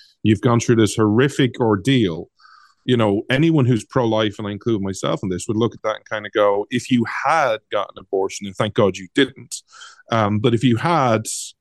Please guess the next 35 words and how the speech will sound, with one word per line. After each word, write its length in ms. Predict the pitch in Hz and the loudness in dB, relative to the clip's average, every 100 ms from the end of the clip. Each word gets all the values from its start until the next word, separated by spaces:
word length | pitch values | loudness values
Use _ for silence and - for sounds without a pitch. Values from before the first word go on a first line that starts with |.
| _ _ _ 143 | _ _ _ -6
it's 520 | 143 - - - - | -6 -6 -8 -10 -6
wor-, 320 | 156 131 165 - | 0 0 0 0
like, 140 | 135 123 | 0 2
no 180 | 135 | 2
one, 180 | 143 135 127 - | 2 2 2 2
no 200 | 143 165 | 0 2
one 180 | 156 127 | 2 2
would 100 | 95 | 0
judge 320 | - 131 98 | -2 -2 -4
you, 140 | 95 - _ | -12 -14 _
shall 280 | _ - 113 | _ -6 -4
we 80 | 95 | -2
say. 340 | - 107 92 - 113 | 0 0 0 -6 -2
Um, 440 | 107 101 104 117 113 | 0 2 0 -2 -2
and 160 | 117 | 0
it 60 | 117 | 2
would 140 | 131 | 2
have 40 | 127 | 0
been 100 | 120 | -2
so 280 | - 127 | 0 0
easy 240 | 127 117 107 | 0 -2 -4
to, 360 | 123 110 104 101 - | -2 0 -2 -4 -6
to, 260 | 110 98 92 | -4 -4 -8
to 80 | 101 | -4
go 160 | 117 | 0
down 220 | 147 165 104 | 2 2 0
that 140 | 80 - | -4 -8
path. 180 | 92 82 _ _ _ - | -10 -10 _ _ _ -6
What 240 | 120 151 | 0 2
was 180 | 170 135 | 2 2
your 120 | 160 | 0
turning 360 | - 143 143 127 | 2 4 4 4
point 280 | 139 127 113 | 4 2 2
that 120 | 107 | 0
said, 380 | 127 120 113 | 0 2 2